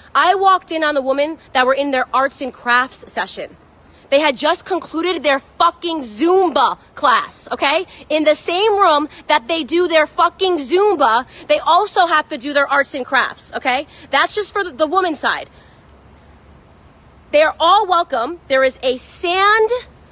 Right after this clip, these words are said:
volleyball court. There is a sand volleyball court, which they are all welcome to play anytime that they want to in, in this, in the center of the section. There are phones that line the entire place where there's a sand volleyball court,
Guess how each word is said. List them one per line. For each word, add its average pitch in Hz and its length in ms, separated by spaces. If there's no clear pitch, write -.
volleyball 294 920
court. - 560
There 285 140
is 294 80
a 269 100
sand 392 400
volleyball 359 480
court, 254 240
which 269 140
they 294 100
are 277 220
all 370 360
welcome 294 640
to 302 100
play 302 340
anytime 370 440
that 381 100
they 392 100
want 269 280
to 269 260
in, 285 160
in 302 220
this, 320 220
in 311 120
the 311 100
center 330 320
of 330 120
the 349 60
section. - 440
There 302 100
are 311 140
phones 370 540
that 302 180
line 311 340
the 311 140
entire 302 340
place 294 300
where 254 80
there's 240 120
a 240 60
sand 311 380
volleyball 302 360
court, 285 360